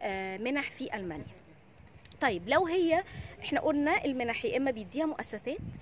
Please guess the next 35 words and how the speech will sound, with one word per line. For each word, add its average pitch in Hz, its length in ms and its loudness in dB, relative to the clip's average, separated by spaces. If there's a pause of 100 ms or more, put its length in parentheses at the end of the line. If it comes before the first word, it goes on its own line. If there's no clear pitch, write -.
(220)
يا - 160 2
إما 403 140 2
بيديها 277 440 -2
جامعات، 427 580 0
يعني 294 360 0
كل 415 440 4
جامعة 302 400 2
زي 294 220 2
ال 311 140 -4
إيه 277 160 -2
يو 269 60 -4
سي 226 280 -8
مثلًا 180 540 -6 (140)
أو 254 80 0
حتى - 300 -6
Harvard، 208 460 0 (120)
Stanford، 240 560 -6 (240)
أي 330 260 2
جامعة 269 320 0
من 214 160 -6
دول 285 260 -2
لازم 285 380 0
لو 233 100 0
دخلت 208 360 -4
على 185 140 -6
الويب 262 200 -2
سايتس 285 400 -4 (100)
بتاعهم 320 280 0 (400)
هتلاقيهم 320 380 -2
كاتبين 247 360 -2
scholarships. - 800 -8 (420)
فأنت 320 600 0 (200)
لو 214 140 -2
عايز 262 240 -2
تدور 208 440 -2